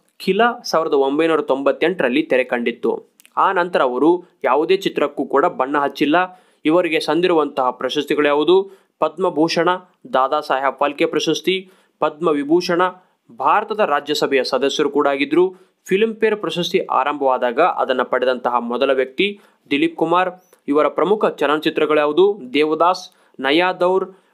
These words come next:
ಮೊಘಲ್ ಎ ಆಜಮ್, ಗಂಗಾ ಜಮುನಾ, ಕ್ರಾಂತಿಗಳು ಇವರ ಹ-, ಮು-, ಮುಂತಾದ ಒಂದು ಪ್ರಮುಖವಾದಂತಹ ಚಲನಚಿತ್ರಗಳಾಗಿವೆ. ಡಬ್ಲ್ಯೂ ಡಬ್ಲ್ಯೂ ಎಫ್ ಇಂಡಿಯಾದ ಬ್ರ್ಯಾಂಡ್ ಅಂಬಾಸಿಡರ್ ಆಗಿ ಯಾರು ನೇಮಕಗೊಂಡಿದ್ದಾರೆ? ಶ್ರುತಿ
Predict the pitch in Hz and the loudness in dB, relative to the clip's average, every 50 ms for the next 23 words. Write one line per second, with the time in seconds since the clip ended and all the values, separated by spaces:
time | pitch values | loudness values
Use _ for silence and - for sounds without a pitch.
0 | _ - 139 143 151 147 196 196 190 165 - - 143 131 - 107 127 135 147 139 | _ -4 -2 -2 0 2 0 -2 -2 -2 -2 0 0 2 2 2 0 0 0 0
1 | 175 180 185 190 190 _ _ _ _ _ 135 135 143 156 170 175 190 185 175 165 | -2 -2 -4 -6 -14 _ _ _ _ _ -4 -2 0 0 2 2 2 0 0 0
2 | 160 151 160 160 170 175 180 180 - _ _ _ _ _ _ - - 151 156 175 | -2 -2 0 0 0 -2 -2 -4 -12 _ _ _ _ _ _ -4 -2 0 0 0
3 | 196 196 202 165 147 139 160 185 190 - - 143 143 151 165 190 208 202 - - | 0 -2 0 0 2 4 4 4 2 2 0 0 2 2 2 2 0 0 -4 -8
4 | - - 139 139 - - 147 147 156 156 - 170 165 165 180 165 135 127 131 - | -8 -4 -4 -4 -4 -2 -4 -4 -2 0 0 0 0 0 0 0 0 -2 -2 -2
5 | 131 127 139 147 147 135 131 127 120 123 120 123 120 123 127 123 - 120 123 123 | -2 0 0 -2 0 0 -2 0 -2 -2 -6 -4 -8 -8 -8 -6 -4 -4 -4 -4
6 | 120 120 120 127 117 123 117 120 117 117 123 117 110 - - _ - _ _ _ | -6 -4 -4 -2 -2 -2 -4 -4 -2 0 0 0 -2 -4 -8 _ -20 _ _ _
7 | _ _ _ - 135 165 175 170 196 233 247 214 214 202 - 190 202 202 202 202 | _ _ _ -4 0 0 0 0 0 -2 0 0 -2 -2 0 0 0 0 0 -2
8 | - - - 139 143 139 147 147 147 143 160 - 120 123 135 139 156 170 160 - | -4 -2 -2 -2 0 0 0 0 2 0 0 -2 0 -2 0 0 0 0 0 -2
9 | 131 135 135 139 135 - - 131 135 123 120 117 120 135 170 185 - - _ _ | -2 0 -2 -4 -4 -4 -4 -2 0 0 0 0 0 0 -2 -2 -4 -10 _ _
10 | _ _ 127 127 127 143 147 147 139 135 143 147 143 143 135 139 135 135 127 123 | _ _ -2 0 0 0 0 0 -2 0 0 0 -2 0 -2 -2 -2 -2 -2 0
11 | 139 139 139 160 190 196 202 - _ _ _ _ _ - - - 175 190 190 196 | 0 2 2 2 0 0 -4 -12 _ _ _ _ _ -10 -4 0 0 0 0 0
12 | 220 226 214 208 | -2 -2 -2 -6